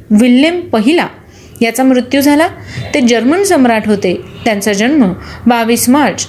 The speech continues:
सतराशे सत्त्याण्णव रोजी झाला. आजच्याच दिवशी अठराशे एक्कावन्न मध्ये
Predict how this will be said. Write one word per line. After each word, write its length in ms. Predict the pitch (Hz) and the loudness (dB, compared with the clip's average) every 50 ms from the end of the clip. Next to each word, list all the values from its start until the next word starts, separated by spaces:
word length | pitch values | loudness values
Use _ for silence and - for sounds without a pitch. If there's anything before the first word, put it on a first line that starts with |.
| - - | -10 -8
सतराशे 500 | - - 262 220 226 214 214 214 - 330 | -2 -2 0 0 0 -2 -2 0 0 0
सत्त्याण्णव 540 | 339 - 320 214 - - 208 202 196 196 196 | 0 0 -2 -2 -2 -4 -2 0 0 2 2
रोजी 280 | 190 202 196 185 196 196 | 2 2 2 2 0 2
झाला. 320 | 214 214 208 196 180 175 - - - - - - - - | 2 2 2 0 0 -2 -6 -10 -14 -14 -14 -12 -8 -4
आजच्याच 380 | 214 233 226 - 233 226 226 202 | -4 -4 -2 -2 -2 -2 0 0
दिवशी 400 | 226 254 285 - - 226 196 160 | 0 0 0 0 0 -2 -2 -2
अठराशे 480 | - - 220 - 247 269 277 - - 302 | -2 -2 -2 0 0 0 0 0 -2 -2
एक्कावन्न 580 | - - 226 - - - 415 494 523 480 440 | -2 -4 -4 -4 -2 -2 -2 0 2 2 2
मध्ये 420 | 392 294 262 226 226 220 202 - | 4 2 2 2 2 0 0 -2